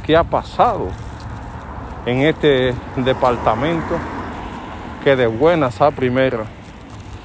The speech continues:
todos los demonios le han caído.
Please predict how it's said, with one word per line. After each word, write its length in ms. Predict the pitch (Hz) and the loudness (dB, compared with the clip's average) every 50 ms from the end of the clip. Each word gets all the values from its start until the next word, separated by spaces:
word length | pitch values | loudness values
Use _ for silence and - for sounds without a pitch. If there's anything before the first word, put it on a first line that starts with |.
| - - - - - - - | -12 -12 -12 -12 -12 -6 2
todos 380 | - 165 160 160 147 151 143 | 4 4 6 6 4 2 2
los 180 | 139 131 127 120 | 2 2 2 2
demonios 560 | 117 113 110 110 120 131 135 127 127 123 120 120 - - - 107 | 2 0 -2 0 0 0 2 0 0 -2 -2 -4 -6 -6 -4 -2
le 80 | 104 120 | 0 0
han 140 | 117 117 | 0 0
caído. 320 | 113 - 104 90 90 87 | 0 0 -2 -2 -2 -6